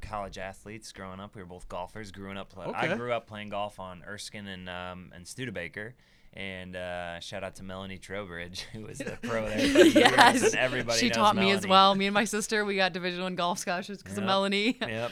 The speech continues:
Speaker 1: those, those city programs that we were involved in when we were really young. And then, um, and then we went to school together and, uh,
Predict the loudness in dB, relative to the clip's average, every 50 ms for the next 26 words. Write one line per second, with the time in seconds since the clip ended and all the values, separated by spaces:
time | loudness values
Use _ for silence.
0 | -6 -6 -6 -6 -6 -6 -8 -8 -6 -6 -6 -6 -6 -6 -4 -4 -6 -6 -6 -4
1 | -2 -2 -2 -2 -4 -6 -6 -6 -8 -10 -10 -10 -10 -8 -6 -4 -4 -4 -4 -6
2 | -8 -10 -10 -10 -12 -12 -12 -10 -10 -10 -10 -10 -8 -8 -8 -8 -10 -10 -10 -12
3 | -10 -6 -6 -6 -4 -4 -4 -4 -6 -6 -10 -12 -14 _ _ _ _ _ _ -20
4 | -20 _ _ _ -14 -10 -10 -8 -8 -8 -6 -6 -8 -6 -6 -6 -4 -2 -2 -2
5 | -2 -2 -2 -4 -4 -6 -4 -2 0 0 0 0 0 -2 -2 -4